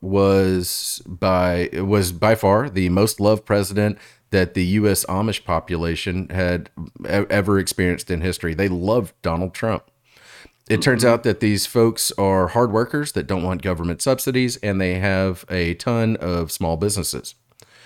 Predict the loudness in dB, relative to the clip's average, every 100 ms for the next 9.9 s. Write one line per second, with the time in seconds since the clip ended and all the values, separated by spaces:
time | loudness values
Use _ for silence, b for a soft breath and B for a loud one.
0 | B B B -2 -2 -2 -2 -2 2 4
1 | 4 2 2 4 6 4 2 0 0 0
2 | 2 0 0 -2 0 0 0 0 0 0
3 | 0 0 0 -2 -2 -2 -4 -4 -2 -4
4 | -4 -6 -4 -2 -4 -4 -2 0 2 0
5 | -2 -4 -2 0 0 0 -2 -2 -2 -4
6 | -6 b b -4 -2 0 0 2 0 0
7 | -2 -2 0 -2 -2 -6 B B B -4
8 | 0 0 0 2 0 0 -2 0 0 0
9 | -2 0 0 -2 0 2 2 0